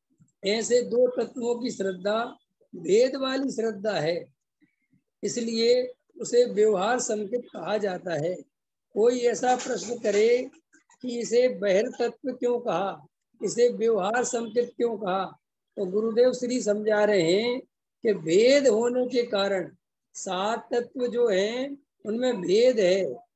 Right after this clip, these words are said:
तो भेद जो होता है वो व्यवहार है, और अपने त्रिकाली ध्रुव भगवान आत्मा में, अखंड आत्मा में कोई भेद नहीं है।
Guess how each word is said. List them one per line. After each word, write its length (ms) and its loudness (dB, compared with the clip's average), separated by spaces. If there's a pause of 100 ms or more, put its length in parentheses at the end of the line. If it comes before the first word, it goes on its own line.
(180)
तो 120 -4
भेद 400 2
जो 260 0
होता 360 2
है 480 -2 (220)
वो 120 0
व्यवहार 600 0
है, 320 -2 (420)
और 100 -6
अपने 360 -2
त्रिकाली 640 -4
ध्रुव 220 -6
भगवान 540 -4
आत्मा 540 -4
में, 460 -6 (340)
अखंड 400 0
आत्मा 480 -2
में 180 -2
कोई 480 2
भेद 420 0
नहीं 400 -2
है। 120 -4